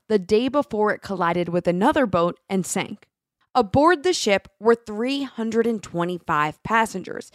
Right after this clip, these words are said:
There were wealthy travelers, miners, immigrants, a lumber tycoon, and a circus troupe with horses.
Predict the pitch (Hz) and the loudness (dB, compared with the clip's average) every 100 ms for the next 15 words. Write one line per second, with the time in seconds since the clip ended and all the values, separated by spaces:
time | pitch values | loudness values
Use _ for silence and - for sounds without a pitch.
0 | - - - 185 156 175 185 202 202 214 | -20 -12 0 4 4 4 4 4 2 -4
1 | 196 214 208 208 175 120 - _ _ 220 | -6 2 2 2 -2 -6 -10 _ _ 0
2 | 226 233 202 151 - - - 262 240 180 | 2 2 0 -2 -6 -10 0 2 2 0
3 | 160 - - 214 220 247 269 247 - 185 | -2 -2 -2 0 2 2 4 2 2 -2
4 | 170 185 180 180 - _ 226 220 208 - | -2 -4 -4 -6 -12 _ -2 0 0 -2
5 | - 247 254 330 - - 330 - - _ | 2 2 2 -4 -4 -2 -2 -4 -12 _
6 | 220 233 - - 277 320 - - - | 0 0 -2 0 2 2 0 -4 -6